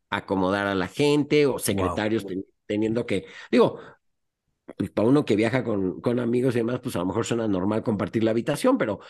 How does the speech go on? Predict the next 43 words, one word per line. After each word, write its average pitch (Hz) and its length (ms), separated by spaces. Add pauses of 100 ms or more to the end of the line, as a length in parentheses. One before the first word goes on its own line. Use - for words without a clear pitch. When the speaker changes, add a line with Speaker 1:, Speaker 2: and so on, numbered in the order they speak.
(140)
Speaker 1:
en 127 160
viajes 127 320
de 135 80
trabajo 131 480
no 113 260
es 98 140
lo 113 120
más 90 280
normal 101 380
Speaker 2:
Claro, 98 140
Speaker 1:
estar - 280
Speaker 2:
claro. - 40 (100)
Speaker 1:
compartiendo 95 580
habitaciones, 123 720 (420)
este, 104 680
pero 104 220
se 92 160
acaban, 131 460
no 139 200
hay, 233 320
o 90 280 (240)
rentar 107 460
Airbnb, 120 880
o - 20
sea, 87 140
yo 95 160
creo - 120
que 98 100
yo 113 180
to-, 135 240
yo 123 120
creo 175 140
que 117 120
yo 127 120
nunca 127 380
me 220 140
quedé 104 160
en 113 60
un 110 100
hotel, 104 260
siempre 113 260
fue 104 240
en, 95 320